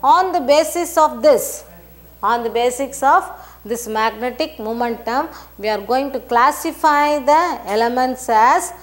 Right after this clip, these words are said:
paramagnetic material, paramagnetic material and diamagnetic material,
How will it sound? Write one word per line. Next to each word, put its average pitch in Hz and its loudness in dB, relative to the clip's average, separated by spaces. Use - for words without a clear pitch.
paramagnetic 240 0
material, 208 -4
paramagnetic 214 -2
material 214 -2
and 285 -2
diamagnetic 247 0
material, 226 -4